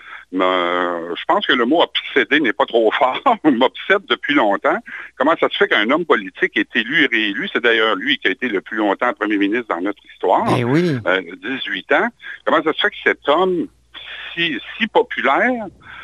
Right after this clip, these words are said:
Speaker 1: était aussi détesté en même temps ? Donc, euh, et, euh, la, la, l'explication
Speaker 2: Mais lui
Speaker 1: est assez simple.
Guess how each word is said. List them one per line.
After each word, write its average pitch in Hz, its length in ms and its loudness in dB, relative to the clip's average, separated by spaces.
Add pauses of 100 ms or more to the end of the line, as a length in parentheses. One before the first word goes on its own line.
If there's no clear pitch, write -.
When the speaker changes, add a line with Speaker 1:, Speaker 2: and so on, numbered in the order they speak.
(460)
Speaker 1:
était 123 500 0 (280)
aussi 208 500 0
détesté 139 800 0
en 117 140 0
même 95 280 -2
temps ? 90 160 -2 (140)
Donc, 139 340 0
euh, 95 360 0 (440)
et, 110 540 2
euh, 85 500 -4 (260)
la, 85 180 0
la, 90 220 2
l'explication 143 600 2
Speaker 2:
Mais - 80 6
lui - 60 4
Speaker 1:
est - 40 2
assez - 240 -2
simple. 151 260 0